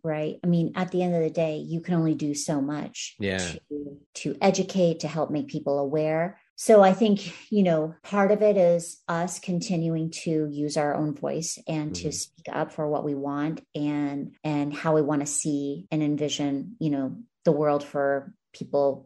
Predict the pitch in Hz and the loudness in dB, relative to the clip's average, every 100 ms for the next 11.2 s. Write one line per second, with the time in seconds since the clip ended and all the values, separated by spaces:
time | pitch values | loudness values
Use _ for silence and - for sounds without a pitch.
0 | - 151 139 135 135 190 - - - 196 | -8 -6 -4 -4 -2 -4 -6 -4 4 6
1 | 202 226 254 - - 190 190 214 233 - | 8 6 4 0 0 4 4 4 2 2
2 | 208 196 185 160 - - 208 190 196 160 | 0 2 0 -2 -4 -6 -2 -2 0 0
3 | 165 165 - 151 147 156 147 - 196 170 | 0 -2 -4 -6 -8 -8 -6 -2 0 2
4 | 143 165 160 151 170 143 156 165 - 165 | 0 -2 -4 -2 0 2 0 0 -4 -4
5 | 180 - 185 170 156 156 - 160 - 165 | -2 -2 -2 -2 -2 -4 -4 -6 -2 -2
6 | 147 - - 208 170 160 165 160 185 165 | -4 -6 0 4 4 4 -2 -4 2 2
7 | 165 - _ - 170 - 214 175 185 180 | 0 -10 _ 0 2 4 4 6 6 4
8 | 165 156 - 160 160 160 170 165 143 107 | 0 -4 -2 -2 0 0 -2 -4 -6 -2
9 | 101 101 107 107 87 85 85 85 110 101 | 0 2 4 6 4 0 -6 -4 -4 -4
10 | 80 _ - 214 - 311 330 - 233 208 | -8 _ 2 2 4 0 0 0 0 0
11 | 208 | 0